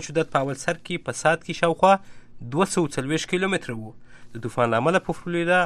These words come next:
او شمالي کارولینا کې سیلابونه هم راغلل او د امریکا جمهور رئیس باراک اوباما د امریکا په څلورو ایالتونو کې بیړنی حالت اعلان کړ. په طوفان کې په امریکا کې لږ تر لږه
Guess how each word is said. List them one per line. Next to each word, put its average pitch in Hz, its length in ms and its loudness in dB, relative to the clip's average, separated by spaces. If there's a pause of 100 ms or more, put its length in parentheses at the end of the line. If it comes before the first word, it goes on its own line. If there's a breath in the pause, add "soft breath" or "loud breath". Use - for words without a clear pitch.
او 170 240 2
شمالي 135 340 0
کارولینا 117 380 -2
کې - 240 -6
سیلابونه 139 420 -4
هم 180 180 0
راغلل 185 300 -2 (400 loud breath)
او 120 140 -4
د 117 100 -4
امریکا 113 320 -2 (140)
جمهور 185 260 -6
رئیس - 200 -8
باراک 170 220 2
اوباما 165 300 6
د 160 220 0
امریکا 120 340 0
په - 140 -10
څلورو 170 280 2
ایالتونو 139 380 -2
کې 139 160 -8
بیړنی 123 400 -2
حالت 160 300 2
اعلان 113 260 -8
کړ. 113 100 -8 (520 soft breath)
په 110 160 -12
طوفان 123 220 -2
کې - 140 -8
په 107 80 0
امریکا 156 320 2
کې - 160 -10
لږ 190 160 0
تر 180 120 -2
لږه 175 180 0